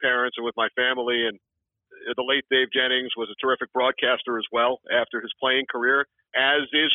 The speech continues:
Chico Resch. He is still a New Jersey Devils broadcaster, so I always enjoy bumping into him at various games. You know, but I also would tag along to games at Madison Square Garden and some of the other local arenas and stadiums. And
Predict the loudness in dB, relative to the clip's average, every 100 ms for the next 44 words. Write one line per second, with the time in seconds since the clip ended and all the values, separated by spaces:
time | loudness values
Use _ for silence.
0 | 0 2 2 4 4 2 -4 -8 -10 -6
1 | -6 -8 -6 -4 -4 0 2 2 0 0
2 | -2 -2 -2 -2 -4 -4 -2 0 0 0
3 | -2 -2 0 0 -2 -4 _ _ _ _
4 | 0 0 0 -4 -4 0 2 0 -4 _
5 | -2 -2 0 -2 -2 -2 -2 -2 0 2
6 | 0 -2 -2 0 0 -4 -18 _ _ _
7 | -4 0 2 2 4 2 2 2 2 2
8 | 0 0 0 0 0 0 -2 -4 _ _
9 | -8 -6 -4 -2 0 0 0 -4 -2 0
10 | -2 -4 -4 0 0 2 2 2 -2 -6
11 | -4 -4 -2 0 0 2 0 -2 -4 -4
12 | -6 -4 -2 -2 -6 -8 -2 0 0 -4
13 | -6 -10 -14